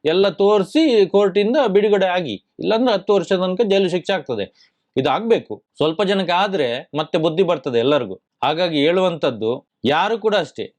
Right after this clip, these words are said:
ನಿಮ್ಗೆ ಕಿರುಕುಳ ಕೊಟ್ಟಿದ್ದಾರೆ, ಮನೆಗೆ ಬಂದಿದ್ದಾರೆ, ಗಲಾಟೆ ಮಾಡಿದ್ದಾರೆ, ಉಳಿತಾಯ ಸಿಗ್ಲಿಲ್ಲ, ನಿಮ್ಮ ಸಂಘದ ಪಾಸ್ ಪುಸ್ತಕ ಸಿಗ್ಲಿಲ್ಲ, ಮತ್ತೆ ಇನ್ಶೂರೆನ್ಸ್ ಕಟ್ಟಿದ್ದೀರಾ, ಅದಕ್ಕೆ ಯಾವುದೇ ಒಂದು ರಿಸಿಪ್ಟ್ ಸಿಗ್ಲಿಲ್ಲ,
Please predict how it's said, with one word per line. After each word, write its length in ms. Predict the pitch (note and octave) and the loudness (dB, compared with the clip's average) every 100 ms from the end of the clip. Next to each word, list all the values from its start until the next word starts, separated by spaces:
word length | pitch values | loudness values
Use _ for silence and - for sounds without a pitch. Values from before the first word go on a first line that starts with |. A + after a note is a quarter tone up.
| _ G2+ | _ -8
ನಿಮ್ಗೆ 260 | A#2+ C3 C#3 C3+ | -4 -2 -2 -2
ಕಿರುಕುಳ 380 | C#3 D3 E3+ E3 E3+ | -2 0 -2 -2 -2
ಕೊಟ್ಟಿದ್ದಾರೆ, 600 | D#3+ F3 D3+ E3+ E3+ F3 D3 _ _ _ _ _ - G#2 | -4 -4 -2 0 0 -2 -4 _ _ _ _ _ -8 -4
ಮನೆಗೆ 260 | C#3+ D#3 E3 | -2 -2 -2
ಬಂದಿದ್ದಾರೆ, 580 | E3 F3 D#3+ F3 E3+ F3 D#3+ - _ _ _ _ _ - | -2 -2 0 0 2 0 -2 -8 _ _ _ _ _ -6
ಗಲಾಟೆ 340 | A2 C3 D3 F3 E3+ | -2 -2 -2 -4 -4
ಮಾಡಿದ್ದಾರೆ, 500 | E3+ E3 E3 E3+ F3 D3 _ _ - A2 | -2 0 0 0 -2 -4 _ _ -4 0
ಉಳಿತಾಯ 400 | D3 D#3+ E3+ F3 D#3+ | 2 0 0 0 -2
ಸಿಗ್ಲಿಲ್ಲ, 420 | E3+ F3 F3 E3+ E3+ C#3+ - _ _ _ _ G#2 | -4 0 0 2 0 -2 -6 _ _ _ _ -2
ನಿಮ್ಮ 180 | C#3+ D#3+ D3 | 0 0 -2
ಸಂಘದ 260 | D3 D#3+ D#3+ - | -4 -2 -2 -2
ಪಾಸ್ 180 | C3 C#3+ | -4 -2
ಪುಸ್ತಕ 260 | F3 F#3 D#3 D3 | -2 -2 -4 -4
ಸಿಗ್ಲಿಲ್ಲ, 420 | D3+ D#3+ D#3+ D#3+ D3+ G2+ _ _ B2 | -2 0 2 0 0 -4 _ _ -6
ಮತ್ತೆ 220 | B2+ D#3 D3+ C#3+ - A2+ | -2 0 0 -2 -4 -2
ಇನ್ಶೂರೆನ್ಸ್ 460 | D3+ D3+ F#3+ G3 D#3+ | -2 0 0 0 -2
ಕಟ್ಟಿದ್ದೀರಾ, 440 | F3+ D#3+ E3 E3+ E3 C3+ | -6 -4 -2 0 0 -2
ಅದಕ್ಕೆ 200 | C3+ C#3+ | -4 -2
ಯಾವುದೇ 200 | C3+ D#3+ F3 | 0 0 -2
ಒಂದು 100 | D#3+ C3+ | -2 -2
ರಿಸಿಪ್ಟ್ 280 | D#3+ D#3 - | -4 -6 -4
ಸಿಗ್ಲಿಲ್ಲ, 380 | F3 E3 E3 | -2 0 0